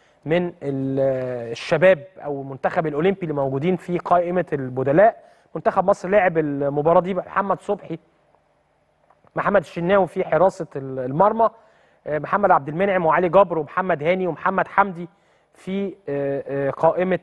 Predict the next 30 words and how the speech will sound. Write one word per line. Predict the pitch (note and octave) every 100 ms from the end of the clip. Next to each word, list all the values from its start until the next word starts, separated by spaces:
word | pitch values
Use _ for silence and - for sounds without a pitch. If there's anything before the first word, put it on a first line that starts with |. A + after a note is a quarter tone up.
| D3+
ال-، | C#3 C3+ C3+ B2+
أو | C#3+
في | - D3
خط | G3 F#3+
الدفاع. | D#3 C#3 G3+ A3+ G#3 _ _ _ _
في | F3
نص | G3+ -
الملعب | F#3 G#3 G3+ F3
مروان | D#3+ F3+ G3+
عطية | D#3+ - G#3+ A3+ G3+
ومحمود | D#3 B2+ C3+ C3 F3+ G#3
حمادة | - E3 G#3 A3+ F3+
وحمدي | - G3 F3+
فتحي، | F3 A#3 - A#3+ - _ _ -
والثلاثي | G3 A#3+ G3 - G3+ A3 A#3
الأدامي-، | F3+ E3+ G#3+ A3+ G#3+
الأمامي | E3 E3 G3+ A3 G3
كان | G#3
مصطفى | G3+ - G#3 F#3+
فتحي | A3 G#3+ G3+
ومصطفى | F3 D3 G#3+ F#3+
محمد | F3 G3+ G#3 G3+ - _ _ _ -
وعمر | D3+ D3+ G#3 G#3+ G3 - - E3
مرموش. | F#3 F3 D#3+ B2+ - - _ _ _ _ _ _ _ _ _ _ _ _ _ _ _ _ _ _ _ _ _ _ _ _ _ _ _ _ C5+
اتفرجت | - A#3+ C#4 B3
على | G#3+
المباراة، | G3+ A3
المباراة | C4+ A#3+ A#3+ A#3+
ما |
كانتش | A3 G#3+ A3 - -